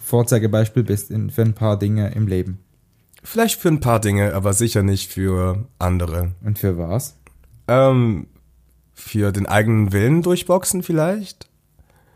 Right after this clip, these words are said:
Speaker 2: Äh, eher Vorbild. Für in der Gesellschaft, wie man es erwartet, funktionieren.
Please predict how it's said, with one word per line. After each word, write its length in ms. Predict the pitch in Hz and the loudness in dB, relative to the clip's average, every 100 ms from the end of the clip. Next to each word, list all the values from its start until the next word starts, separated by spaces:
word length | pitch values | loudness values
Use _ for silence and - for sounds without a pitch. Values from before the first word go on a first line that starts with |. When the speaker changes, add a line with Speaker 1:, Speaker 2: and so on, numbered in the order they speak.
| _ _ _ _ _ _ | _ _ _ _ _ _
Speaker 2:
Äh, 240 | 107 107 107 | 0 2 2
eher 180 | 98 95 | 0 0
Vorbild. 680 | - 92 101 147 208 - - - _ _ _ _ _ _ - _ _ _ _ _ | 0 -2 0 0 -2 -8 -18 -20 _ _ _ _ _ _ -20 _ _ _ _ _
Für 840 | - - - 101 98 95 92 90 - | -18 -14 -2 2 4 4 2 2 2
in 120 | 98 | 0
der 120 | 92 | 2
Gesellschaft, 760 | 92 92 101 113 117 117 - | 0 2 2 2 2 0 -6
wie 140 | 107 101 | -4 0
man 180 | 98 98 | 0 0
es 80 | |
erwartet, 400 | 87 92 95 98 | -2 -2 -2 -2
funktionieren. 560 | 107 101 95 101 123 143 | -2 -2 0 2 2 0